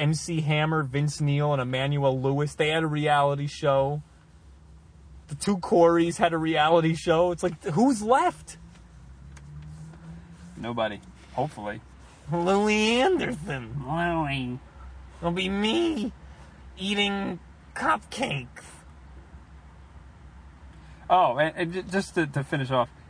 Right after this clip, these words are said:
Speaker 2: you know, the other big movie that's been out now is this freaking last Harry Potter.
Speaker 1: Oh, God.
Speaker 2: Thankfully. There's Harry, and that's like all these pe-, you know, I was coming, when I came to work yesterday and I cut through here, you had all the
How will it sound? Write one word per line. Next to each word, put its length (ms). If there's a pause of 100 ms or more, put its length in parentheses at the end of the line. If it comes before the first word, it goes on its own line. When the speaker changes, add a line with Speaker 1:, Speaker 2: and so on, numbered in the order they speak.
(280)
Speaker 2:
you 80
know, 100
the 120
other 160
big 280
movie 460
that's 400
been 180
out 240
now 240
is 160
this 320 (220)
freaking 480
last 360
Harry 340
Potter. 540 (180)
Speaker 1:
Oh, 320
God. 340
Speaker 2:
Thankfully. 600 (1800)
There's 240
Harry, 320 (120)
and 160
that's 180
like 180
all 140
these 180
pe-, 180
you 120
know, 80
I 120
was 180
coming, 280
when 100
I 40
came 220
to 80
work 240
yesterday 420
and 100
I 80
cut 280
through 240
here, 280 (380)
you 80
had 140
all 120
the 120